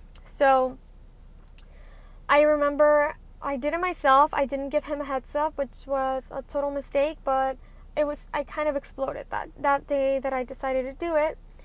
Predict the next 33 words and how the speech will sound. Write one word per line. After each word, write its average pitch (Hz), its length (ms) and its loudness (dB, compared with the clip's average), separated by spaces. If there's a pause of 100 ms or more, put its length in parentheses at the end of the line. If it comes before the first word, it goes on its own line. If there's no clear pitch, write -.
(360)
So 269 720 4 (100)
I 254 680 0 (180)
remember 330 360 2
I, 339 340 4
I, 269 200 -2 (340)
I - 80 0
remember 320 380 0
that 359 100 -4
I 294 120 -2
dealt 269 340 -2
with - 160 -12
it - 180 -14
myself, - 760 -8
and 262 320 -10
I 254 140 -6
was 254 160 -8
feeling 277 280 -6
the 285 80 -8
emotions. 262 840 -6
I 247 140 -6
was 254 220 -6 (280)
kind 269 180 -4
of 262 80 -6
talking 277 340 -6
to 277 100 -12
the 269 100 -8
girls 262 300 0
around 254 240 -4
the 254 100 -6
office, 247 600 -6
and 247 100 -8
I 240 100 -8
was 240 240 -10